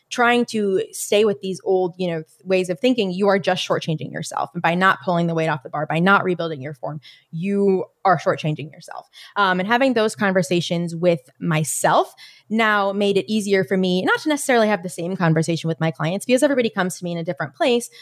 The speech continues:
but also letting them know, like, as we start working together, you know, you're probably going to have to pull weight off the bar as we start working with tempo to make sure you're in a good spot with execution, and really being able to explain to them and, you know, relate to them and say, "Hey,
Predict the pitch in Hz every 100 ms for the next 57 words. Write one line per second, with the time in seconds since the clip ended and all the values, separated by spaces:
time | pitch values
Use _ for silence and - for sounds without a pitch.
0 | - - 285 302 302 277 254 247 240 240
1 | 247 214 190 190 220 220 214 214 180 202
2 | 214 226 196 180 170 180 185 190 - 226
3 | 220 208 175 202 214 208 202 - 190 -
4 | 202 196 202 190 - 180 185 175 160 185
5 | 185 202 - 185 190 185 185 180 - 185
6 | 175 170 165 233 233 214 196 202 190 185
7 | 180 175 180 - 175 180 180 - 170 196
8 | 185 170 160 - - - 214 240 302 285
9 | 240 233 208 214 220 202 196 196 - -
10 | 214 214 220 208 190 175 165 _ 247 262
11 | 185 _ _ 196 226 214 330 277 208 180
12 | 175 220 180 254